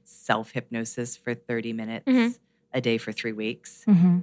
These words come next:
Speaker 1: They didn't do any physical diving practice, and they dove better than the other two groups. And so the,
Speaker 2: So
Speaker 1: the
Speaker 2: cool.
Speaker 1: experimenters are like, "Oh my God, what do we do?"
Speaker 2: Yeah.
Speaker 1: And they hooked them up to electrodes. They had them go into their self-hypnosis and picture themselves doing their dive.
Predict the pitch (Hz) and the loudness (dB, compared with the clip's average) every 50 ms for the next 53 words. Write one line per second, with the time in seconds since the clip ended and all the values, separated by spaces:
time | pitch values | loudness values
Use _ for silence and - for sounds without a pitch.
0 | - _ - 127 120 123 113 117 - - 120 113 110 117 110 - - 101 - - | -2 _ -4 -4 -2 -2 -4 -6 -6 -6 -6 -6 -6 -6 -10 -8 -10 -10 -8 -8
1 | 104 - 131 123 - 123 120 127 127 127 - 127 127 127 - - 139 139 139 - | -8 -8 -6 -4 -2 -2 -2 -2 -4 -6 -6 -6 -6 -6 -4 -6 -6 -6 -6 -8
2 | - 127 123 123 123 123 123 123 117 113 113 113 - 120 117 120 117 117 117 117 | -8 -6 -4 -4 -4 -4 -2 -2 -2 -2 -4 -4 -4 -4 -4 -4 -4 -6 -6 -6
3 | 113 113 113 113 110 110 110 113 _ _ _ - - - - 107 - - - 98 | -8 -8 -8 -8 -10 -10 -12 -14 _ _ _ -8 -8 -8 -8 -14 -14 -14 -14 -10
4 | - 107 - - _ - - - _ _ _ - - _ - 139 135 - - 160 | -8 -8 -8 -8 _ -16 -18 -18 _ _ _ -20 -12 _ -4 -4 -2 0 0 2
5 | 143 151 143 240 233 226 196 165 - 233 226 220 214 202 190 180 165 156 151 147 | 4 4 4 4 2 2 2 0 2 2 2 2 2 4 4 4 4 2 2 2
6 | 156 151 151 156 156 - - 240 254 254 262 262 262 262 269 269 269 269 262 254 | 2 2 0 0 0 -2 -4 -2 0 0 0 2 2 2 2 4 4 2 2 0
7 | 254 240 226 233 233 240 254 254 247 247 254 262 269 262 247 240 254 254 196 - | 0 0 -2 -2 -2 -4 -4 -6 -8 -6 -6 -4 -2 2 2 4 4 4 4 2
8 | - _ - 165 165 165 165 160 160 175 170 - - 196 185 160 - - - - | -2 _ -2 2 4 6 6 6 4 4 2 2 2 2 2 2 2 0 -4 -4
9 | - 151 143 - 147 147 170 208 - - - 147 127 123 127 143 - - - - | -2 0 0 2 2 2 0 0 -2 -4 0 2 2 2 2 -2 -4 -10 -12 -6
10 | - 151 143 139 - - 143 156 165 175 175 165 160 160 160 156 - - 156 143 | -2 -2 -2 -2 0 0 0 0 0 0 0 2 2 0 -2 -2 -2 0 2 2
11 | 147 143 143 143 151 - - 156 151 147 143 143 143 139 143 143 - _ - - | 4 4 2 0 -2 -2 -4 -2 -2 0 2 2 2 2 0 -2 -6 _ -14 -12
12 | - - 135 131 135 - - - 139 - - 139 123 120 117 - - 117 120 123 | -6 -2 0 0 0 -2 -6 -12 -10 -6 -4 -4 -2 -2 -4 -6 -8 -8 -8 -8
13 | 123 - - 135 131 - 135 - - - 147 139 139 139 - 135 135 131 127 127 | -8 -8 -10 -10 -8 -8 -8 -8 -6 -6 -6 -6 -6 -6 -4 -4 -4 -4 -4 -6
14 | - 127 127 123 123 120 117 110 110 123 123 131 123 120 117 110 - | -4 -4 -2 -2 -2 -2 -4 -6 -6 -4 -4 -4 -4 -4 -6 -8 -10